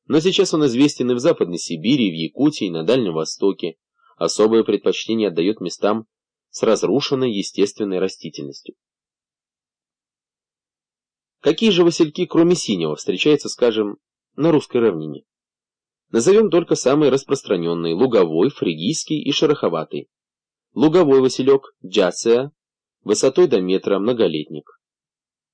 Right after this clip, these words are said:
На воле зацветает лишь в шестилетнем возрасте. Лилово-пурпурные цветки располагаются крупными головками на верхушках стебля и по концам боковых ветвей. Нередко головки скучиваются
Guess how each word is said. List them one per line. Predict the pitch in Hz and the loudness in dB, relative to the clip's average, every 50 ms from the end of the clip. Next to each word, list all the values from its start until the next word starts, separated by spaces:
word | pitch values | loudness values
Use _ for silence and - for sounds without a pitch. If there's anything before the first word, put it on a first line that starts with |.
| _ _ _ _ _ _ _ _ _ | _ _ _ _ _ _ _ _ _
На | - 104 117 127 | -2 0 2 4
воле | 139 156 147 143 | 4 4 4 4
зацветает | 120 127 120 123 127 120 - 135 131 127 120 | 2 0 -4 -4 -4 0 2 4 4 4 2
лишь | 127 127 - | -2 -4 -4
в | - | -4
шестилетнем | - - 131 - - 135 120 117 113 110 - 113 113 | -4 -6 -6 -4 -4 -2 0 0 0 0 0 -4 -2
возрасте. | 101 92 85 76 - 82 - - - - - - _ _ _ _ _ _ _ _ _ _ - | 0 -2 -2 -2 -4 -8 -10 -12 -14 -16 -18 -18 _ _ _ _ _ _ _ _ _ _ -4
Лилово-пурпурные | - 104 123 131 147 143 139 135 - 151 143 135 - 143 127 107 101 98 98 | 0 0 2 4 4 4 4 2 2 0 0 2 2 2 2 2 2 0 -2
цветки | - - 107 110 - - - 165 | -2 -4 -6 -6 -2 0 2 2
располагаются | 143 117 - - 98 92 90 87 113 123 123 - - - | 2 2 0 0 0 0 2 4 4 2 2 2 -2 -4
крупными | - - 131 139 135 - 101 87 87 | -2 0 -2 -2 -2 -2 -4 -4 -2
головками | 78 87 87 82 87 98 - - - 113 113 107 | -2 0 0 0 0 -2 -2 -4 -6 -4 -4 -2
на | 101 104 | -2 0
верхушках | 117 131 135 - - 107 95 - - - 85 - | 0 0 0 0 0 -4 -4 -4 -4 -8 -8 -8
стебля | - - - 131 147 143 143 147 139 - _ _ _ _ _ _ _ _ | -8 -4 0 0 0 2 0 -2 -2 -4 _ _ _ _ _ _ _ _
и | - - | -6 -6
по | 160 - 165 | -4 -2 -2
концам | - 151 127 110 - 135 143 151 135 | 0 0 -2 0 0 -2 -2 0 0
боковых | 131 127 - 117 92 85 104 117 - | -2 0 0 2 2 2 0 -2 -4
ветвей. | - 85 - - 87 78 76 76 - _ _ _ _ _ _ _ _ _ _ _ _ - | -8 -10 -8 -8 -8 -8 -8 -8 -10 _ _ _ _ _ _ _ _ _ _ _ _ -2
Нередко | 104 110 117 127 127 - - 117 | 0 2 2 2 2 0 -2 -2
головки | 104 104 113 117 120 117 - - 117 110 | 0 2 4 4 2 0 -2 -4 -6 -6
скучиваются | - - - 135 143 - - 110 92 87 - - - 82 80 | -6 -4 -2 -2 -2 0 0 0 0 0 -2 -4 -6 -6 -6